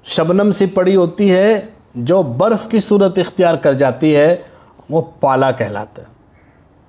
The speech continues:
और जब पाला ज़्यादा पड़ता है, तो फसलें तबाह हो जाती हैं। हम गांव में देखते थे कि लोग अक्सर कह रहे होते थे कि फसल को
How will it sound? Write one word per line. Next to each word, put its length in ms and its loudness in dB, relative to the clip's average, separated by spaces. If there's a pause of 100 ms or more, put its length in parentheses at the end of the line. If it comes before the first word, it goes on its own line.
(1080)
और 120 2
जब 220 -2
पाला 260 2
ज़्यादा 340 0
पड़ता 360 -2
है, 260 2 (680)
तो 460 2 (360)
फसलें 460 -2
तबाह 240 0
हो 140 0
जाती 300 -12
हैं। 120 -20 (960)
हम 180 -2
गांव 220 2
में 160 0
देखते 380 0
थे 200 -2
कि 140 -2
लोग 260 2
अक्सर 300 -2
कह 180 0
रहे 120 4
होते 280 0
थे 260 0 (400)
कि 100 -2
फसल 520 -2
को 220 0